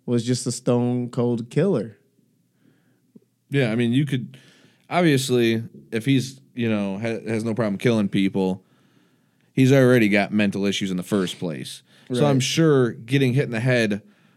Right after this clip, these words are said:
Speaker 2: multiple times and playing an aggressive sport isn't helping his case for, you know, having the issues already at hand. But from everything that I've always read from the studies was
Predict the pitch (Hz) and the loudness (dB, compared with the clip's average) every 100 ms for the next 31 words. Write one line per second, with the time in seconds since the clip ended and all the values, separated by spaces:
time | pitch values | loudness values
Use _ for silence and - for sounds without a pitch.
0 | _ 117 135 123 113 120 117 113 104 101 | _ 0 0 0 -2 -2 0 0 -2 -2
1 | 120 110 101 107 104 98 87 - 170 127 | -2 0 0 -2 -2 -6 -10 -2 2 2
2 | 117 - _ _ _ _ - 170 147 139 | 0 -8 _ _ _ _ -2 0 2 2
3 | 135 123 117 101 - 135 117 104 - - | 2 0 0 -2 -2 0 2 0 -6 -8
4 | 120 110 104 104 98 95 _ _ _ _ | -2 0 2 0 0 -4 _ _ _ _
5 | _ _ _ _ _ _ _ - 117 117 | _ _ _ _ _ _ _ -8 -2 -2
6 | 107 117 113 107 101 - 107 120 110 - | -2 0 0 0 -4 -8 -6 -2 -2 -2
7 | 104 101 95 104 101 90 87 - 95 92 | 0 0 0 2 0 -2 -8 -8 -10 -6
8 | 117 107 92 87 90 _ _ _ _ _ | -4 -2 -2 -6 -10 _ _ _ _ _
9 | _ _ - 117 120 113 110 110 _ - | _ _ -14 -4 0 0 -2 -4 _ -6
10 | 139 135 170 165 151 135 110 120 123 110 | -4 0 2 2 2 2 2 2 2 2
11 | 101 104 98 104 95 - 104 98 95 95 | 2 0 -2 -2 -4 0 0 2 0 -2
12 | - 104 104 101 98 95 92 - | -8 -4 0 2 2 0 -4 -10